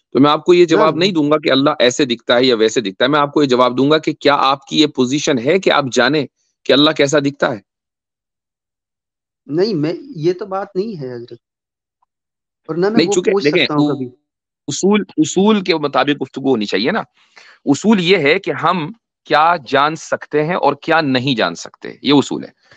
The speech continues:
Speaker 1: जब हमने ये तय कर लिया कि हम खुदा की बंदगी करते हैं और ये तय कर लिया कि हमारी नॉलेज बहुत कम है और ये तय कर लिया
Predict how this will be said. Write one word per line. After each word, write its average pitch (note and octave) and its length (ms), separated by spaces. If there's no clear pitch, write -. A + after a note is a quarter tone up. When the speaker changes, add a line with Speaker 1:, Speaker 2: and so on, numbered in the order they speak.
Speaker 1:
जब D#3+ 120
हमने F#3 300
ये F#3+ 160
तय F#3+ 180
कर E3 160
लिया B2 280
कि D#3 120
हम D#3 160
खुदा C#3 300
की E3 140
बंदगी C#3 380
करते B2+ 260
हैं D3 60
और C#3+ 60
ये C#3+ 100
तय C3+ 140
कर C3 100
लिया C#3 200
कि D3 120
हमारी C3 240
नॉलेज B2 340
बहुत B2+ 240
कम B2+ 220
है D2 100
और D3 100
ये E3 120
तय F#3+ 180
कर E3+ 180
लिया D3+ 220